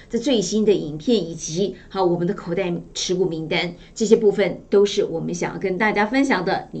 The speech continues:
一定要，啊，发个贴图在这里面了。那我们今天进到节目平台，不要忘记啊，我们也要了解一下整个的大盘趋势。为什么魏老师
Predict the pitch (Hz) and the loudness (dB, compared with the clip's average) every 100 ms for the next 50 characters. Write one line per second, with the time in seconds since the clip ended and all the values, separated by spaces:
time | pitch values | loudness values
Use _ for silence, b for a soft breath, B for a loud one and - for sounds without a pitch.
0 | 180 190 269 302 262 - B B - - | -6 -2 2 6 6 4 B B -12 -12
1 | - 254 285 247 190 185 254 240 233 190 | 0 4 4 4 -2 0 6 6 6 -2
2 | 190 214 233 262 160 135 117 - - B | 0 0 2 0 0 -4 -8 -10 -12 B
3 | B B B 381 - - - 226 240 294 | B B B 6 6 4 6 8 8 6
4 | 302 302 302 269 226 202 208 185 202 190 | 6 2 4 6 8 6 6 2 0 2
5 | 208 208 208 196 202 180 - 180 175 202 | 4 4 4 0 2 2 2 0 0 4
6 | 233 185 196 196 - 196 240 214 202 185 | 6 8 6 4 0 0 2 4 4 4
7 | 214 214 180 185 202 294 254 202 208 277 | 2 2 0 0 2 2 2 0 0 0
8 | 269 285 415 294 226 214 208 208 185 156 | 2 8 10 10 8 6 8 8 6 2
9 | - 165 - | -6 -8 -8